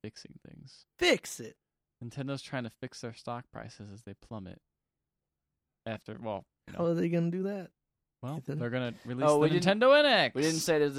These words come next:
Speaker 3: is one, this is one thing.
Speaker 1: Oh, sorry.
Speaker 3: The, the Sean Murray, the, like,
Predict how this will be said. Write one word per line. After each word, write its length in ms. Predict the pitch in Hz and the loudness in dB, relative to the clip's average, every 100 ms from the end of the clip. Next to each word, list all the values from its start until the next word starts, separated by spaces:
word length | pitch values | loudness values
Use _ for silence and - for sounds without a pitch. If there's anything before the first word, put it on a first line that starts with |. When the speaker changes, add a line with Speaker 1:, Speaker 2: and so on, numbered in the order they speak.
| 135 | -4
Speaker 3:
is 60 | |
one, 260 | 139 143 135 | -4 -2 -2
this 140 | 127 123 | -4 -4
is 60 | |
one 220 | 123 120 110 | -4 -4 -6
thing. 180 | 80 - | -12 -12
Speaker 1:
Oh, 140 | - | -12
sorry. 300 | 101 - 104 110 | -10 -12 -12 -8
Speaker 3:
The, 300 | 117 110 - | -4 -2 -2
the 240 | 117 98 | -4 -4
Sean 280 | - 156 139 | 0 2 4
Murray, 400 | 131 123 117 113 101 | 2 2 0 -2 -4
the, 340 | 110 104 101 - | -4 -4 -4 -8
like, 140 | 85 | -12